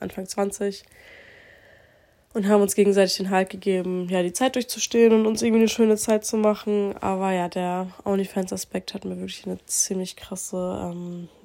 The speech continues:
mich in ein gewisses Loch geworfen. Ich habe in der Zeit auch nicht viel Umsatz gemacht, untere, mittlere, dreistellige Beträge bis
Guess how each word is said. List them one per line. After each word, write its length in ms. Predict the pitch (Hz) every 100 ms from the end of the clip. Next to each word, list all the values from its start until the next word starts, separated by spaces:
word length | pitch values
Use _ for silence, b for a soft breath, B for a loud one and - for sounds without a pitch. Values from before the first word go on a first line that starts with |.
| 208
mich 200 | 202 175
in 220 | 185 180 185
ein 400 | 180 180 180 -
gewisses 440 | 202 233 - -
Loch 200 | 220 214
geworfen. 680 | - 190 196 202 - 202 196 _ _ _ _ _ _ _ -
Ich 120 | 220
habe 120 | 202
in 60 | 190
der 140 | 190
Zeit 300 | - 185 -
auch 300 | 185 185 - b b b b b b
nicht 200 | 214 196
viel 120 | 196
Umsatz 400 | 180 220 214 208
gemacht, 580 | - 196 190 - - - b b b _ - - _ -
untere, 720 | 196 190 185 180 180 180 180 - 202
mittlere, 480 | 190 - 185 180
dreistellige 640 | 175 - 185 - 190 185 190
Beträge 640 | 190 - 202 202 196 202 208 - _ _ _ _ _ _ _ _ _ _ -
bis 460 | 190 185 - -